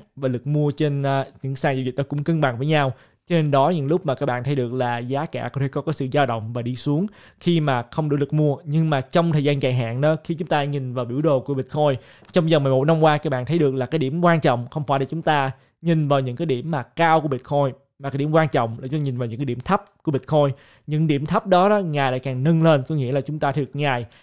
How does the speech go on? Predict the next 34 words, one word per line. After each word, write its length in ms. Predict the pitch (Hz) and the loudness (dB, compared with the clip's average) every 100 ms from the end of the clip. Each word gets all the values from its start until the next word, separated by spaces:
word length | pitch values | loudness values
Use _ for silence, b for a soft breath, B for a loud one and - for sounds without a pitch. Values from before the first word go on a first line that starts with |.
| b | b
lại 260 | 143 135 127 | -2 -2 0
càng 320 | - 139 123 | -2 -2 -2
có 160 | 143 160 | -4 0
nhiều 280 | 160 139 | 0 0
người 220 | 131 127 120 | -2 -2 -2
lưu 180 | 143 | -2
trữ 120 | 135 139 | -2 0
dài 200 | 143 131 | 0 0
hạn 360 | 123 120 127 | -2 -4 -4
và 280 | 123 120 117 | -4 -4 -4
đầu 220 | 131 127 117 | -2 -2 0
tư 80 | |
dài 180 | 143 131 | -2 0
hạn, 240 | 131 120 117 | -2 -6 -4
cho 100 | 151 | -2
nên 180 | 147 131 b b | -2 -4 b b
họ 320 | - 135 123 139 | -8 -2 2 2
đi 80 | |
những 120 | 143 120 | 0 0
cái 120 | 165 | 0
lực 160 | 147 | 2
mua 260 | 151 156 143 - | 2 4 2 0
liên 200 | 151 151 | -2 0
tục 140 | 135 - | -2 0
có 340 | 143 147 190 156 | 2 2 0 -6
và 220 | 139 127 | -2 -2
họ 280 | 107 117 120 | -4 -8 -4
từ 200 | 151 147 | -2 0
từ 240 | 151 135 b b b | 2 0 b b b
nâng 320 | 151 170 175 | 0 4 4
cái 120 | 160 185 | 4 2
mức 140 | 202 | 2
thấp 180 | - 214 | -2 -2
lên. 300 | 165 151 135 | 2 2 2